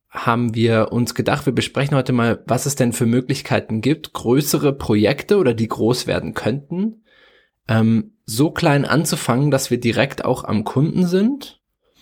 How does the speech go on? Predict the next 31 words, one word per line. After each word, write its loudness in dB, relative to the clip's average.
dass -2
wir 2
direkt -2
auch -2
wissen, -2
ob -4
das 0
so 2
funktioniert, 0
wie 2
wir 2
uns 0
das -6
gedacht -2
haben. -4
Und 0
da 2
M 2
V 2
Ps -4
ja 2
aus -2
dem 0
Product 2
Management 0
kommen, -2
haben 2
wir 2
uns -2
gedacht, -2
wir 2